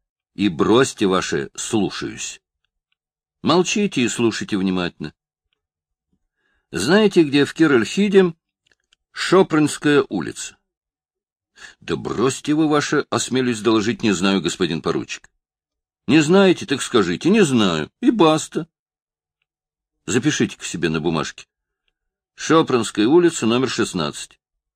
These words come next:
В том доме внизу скобяная торговля. Знаете, что такое скобяная торговля? Ой, бог ты мой! Ну не говорите, осмелюсь доложить. Скажите, знаю или не знаю. Итак,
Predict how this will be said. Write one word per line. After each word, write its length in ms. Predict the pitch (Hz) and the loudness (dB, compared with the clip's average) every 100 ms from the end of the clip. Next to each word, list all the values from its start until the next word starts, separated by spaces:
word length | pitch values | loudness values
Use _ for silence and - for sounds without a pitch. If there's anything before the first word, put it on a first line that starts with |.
| _ _ _ _ _ _ _ _ | _ _ _ _ _ _ _ _
В 140 | - | -2
том 260 | 156 147 107 | 2 2 4
доме 300 | 117 110 107 | 4 4 2
внизу 440 | 104 113 107 156 | 2 0 2 0
скобяная 540 | - - 101 113 127 | 0 -4 -2 0 0
торговля. 580 | 107 104 80 80 76 76 _ _ _ _ _ _ _ _ | 0 -2 0 0 0 -4 _ _ _ _ _ _ _ _
Знаете, 360 | 85 147 196 | -2 2 2
что 180 | - 127 | 2 -4
такое 260 | 104 113 101 | -2 0 0
скобяная 480 | - 107 101 92 82 | 0 0 2 2 0
торговля? 500 | 82 76 73 71 - _ _ _ _ _ _ | -2 -2 -2 -4 -8 _ _ _ _ _ _
Ой, 120 | - 65 | -14 -12
бог 360 | 62 76 - | -8 -8 -8
ты 160 | - 82 | -8 -6
мой! 480 | 82 82 69 58 _ _ - | -4 -4 -6 -10 _ _ -4
Ну 80 | 123 | -2
не 100 | 135 | 4
говорите, 480 | 151 156 160 117 | 4 4 2 0
осмелюсь 480 | 101 - 104 101 90 | -2 0 0 0 0
доложить. 560 | 76 101 90 76 65 _ _ _ | 0 2 0 -4 -10 _ _ _
Скажите, 480 | - 170 160 110 107 | 0 2 4 2 -2
знаю 400 | 90 139 190 120 | 0 2 2 2
или 140 | 143 | 2
не 160 | 135 113 | 2 2
знаю. 540 | 82 76 76 69 69 _ _ _ _ _ _ _ _ _ _ _ - | 0 -2 -2 -4 -8 _ _ _ _ _ _ _ _ _ _ _ -4
Итак, 420 | 107 156 147 | 2 2 0